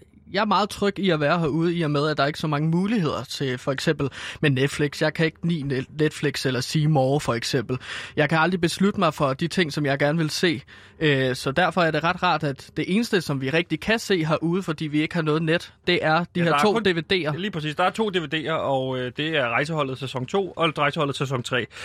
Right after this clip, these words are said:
Speaker 2: Hvorfor man ikke har købt på den her Bed and Breakfast sæson et, må du ikke spørge mig om, men det ligger bare ned i den her pulje af, af, af, af fordomme, jeg har i Jylland i forhold til,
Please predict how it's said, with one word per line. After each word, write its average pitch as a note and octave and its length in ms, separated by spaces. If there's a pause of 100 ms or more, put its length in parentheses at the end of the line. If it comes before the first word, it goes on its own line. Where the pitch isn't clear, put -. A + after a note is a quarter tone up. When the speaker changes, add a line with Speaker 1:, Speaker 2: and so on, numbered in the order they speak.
(140)
Speaker 2:
Hvorfor A#3 260
man G3+ 160
ikke D#3+ 120
har F3 60
købt F3 220
på D#3+ 80
den D#3 100
her C#3+ 80
Bed C#3 160
and C#3 120
Breakfast C3 320
sæson B2+ 300
et, F3+ 120 (280)
må C3+ 120
du C#3 100
ikke A3+ 120
spørge A3 240
mig G#3 120
om, G3 200 (220)
men D3 120
det D3 100
ligger B2+ 220 (100)
bare G3+ 200
ned A3 220
i G3 100
den F#3+ 200
her G3+ 100 (100)
pulje G3 300
af, D#3 340
af, D3 180 (100)
af, C#3 320 (320)
af C3+ 160
fordomme, E3 420
jeg C#3+ 100
har E3+ 160
i D#3 100
Jylland F3+ 320
i - 20
forhold F3 220
til, F#3 140